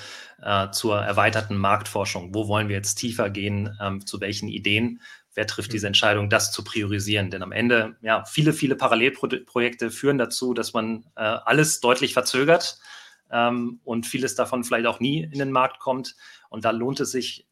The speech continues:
Speaker 1: eher mal zu schauen, was hat denn das größte Potenzial,
Speaker 2: <clears throat>
Speaker 1: was passt auch am ehesten zur Unternehmensstrategie und dann mit Fokussierung, klarer Segmentierung schnell diesen Mehrwert zu liefern, um eben auch schnell zu lernen, ähm,
Speaker 2: Mhm.
Speaker 1: und, ähm, dann eben auch diesen, diesen höheren Mehrwert zu haben. Da haben wir auch eine Grafik in unserem White Paper, die das so ein bisschen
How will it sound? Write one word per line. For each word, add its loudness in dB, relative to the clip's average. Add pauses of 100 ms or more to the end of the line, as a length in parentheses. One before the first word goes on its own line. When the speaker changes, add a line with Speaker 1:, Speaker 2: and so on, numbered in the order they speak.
Speaker 1:
eher 2
mal -8
zu -10
schauen, -2
was 0
hat -6
denn -10
das -10
größte -8
Potenzial, 4
Speaker 2:
<clears throat> -10
Speaker 1:
was -10
passt -2
auch -4
am -6
ehesten -2
zur -8
Unternehmensstrategie -4
und -6
dann -2
mit -10
Fokussierung, -2
klarer -2
Segmentierung -6
schnell 4
diesen -2
Mehrwert 2
zu -8
liefern, -6
um -10
eben -10
auch -2
schnell -2
zu -6
lernen, -4 (460)
ähm, 2
Speaker 2:
Mhm. -6
Speaker 1:
und, -2
ähm, -4 (340)
dann 2
eben -2
auch -2
diesen, -6
diesen -8
höheren 2
Mehrwert 4
zu -4
haben. -8
Da -6
haben -4
wir -2
auch 0
eine -2
Grafik 2
in -4
unserem 0
White 0
Paper, -4
die -4
das -2
so -8
ein -8
bisschen -4